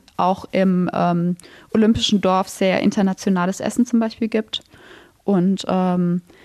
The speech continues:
ja, dass es im Dorf wirklich einfach, ähm,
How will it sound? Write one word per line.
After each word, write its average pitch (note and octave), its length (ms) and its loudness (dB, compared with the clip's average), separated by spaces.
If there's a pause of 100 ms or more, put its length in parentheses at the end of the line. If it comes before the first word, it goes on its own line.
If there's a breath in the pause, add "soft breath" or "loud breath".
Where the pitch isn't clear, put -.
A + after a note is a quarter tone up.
(560 soft breath)
ja, G3+ 260 2
dass G#3+ 160 0
es G3+ 140 -4
im G#3 140 4
Dorf G3 340 0
wirklich G3 500 0
einfach, F3 640 -2
ähm, E3+ 580 0